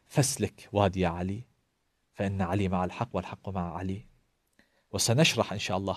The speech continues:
هذه الرواية. علي هو الحق المجسم، مو أنه يتبع الحق، هو الحق، تجسد الحق في علي، فأينما توجه علي فالحق المتجسد فيه هو ال-،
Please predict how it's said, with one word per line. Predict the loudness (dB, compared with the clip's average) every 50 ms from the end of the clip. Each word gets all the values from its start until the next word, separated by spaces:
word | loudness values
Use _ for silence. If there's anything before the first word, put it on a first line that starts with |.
| -2
هذه | -4 -4 -4 -4 -6 -6 -8 -10 _ _ _ _
الرواية. | -6 -2 0 0 0 0 -2 -2
علي | 2 4 6 6 6 6 6 6 6 10
هو | 12 12 12 12
الحق | 12 12 8 -2 -2 -2 -4
المجسم، | -4 -2 -2 -4 -4 -4 -8 -8 -8 -12 -12 -14 -8 0
مو | 2 2
أنه | 2 4 2 6 8 8 8
يتبع | 8 6 2 -4 -2 -2 -2 -2 -2
الحق، | -6 -6 -8 -12 -14 -14 -20 _ 6
هو | 8 12 12 12
الحق، | 12 12 8 0 -6 -6 2
تجسد | 8 8 12 12 12 10 10 6 6 6 8
الحق | 6 4 6 2 0 2 4 2
في | 2 4 4 2
علي، | 2 4 4 4 2 2 0 -6 -16 -18 -18 -18 -18 0
فأينما | 8 8 8 8 12 10 10 10 10 6 6 8 10 10 10 10 8 4 _ _ _ _ _ _ _ _ _ _ _ _ _ _ _ _ _ _ _
توجه | 6 10 12 12 12 12 12 10 12 12
علي | 12 12 12 10 8 8 8 6
فالحق | 8 10 8 8 8 4 2 0 2 _ 12 12 12 12 10 _ _ _ 10
المتجسد | 12 12 12 12 10 12 10 12 12 12 10 10 10 8 6 6
فيه | 8 8 10 10 12
هو | 12 12 12 12
ال-، | 12 12 8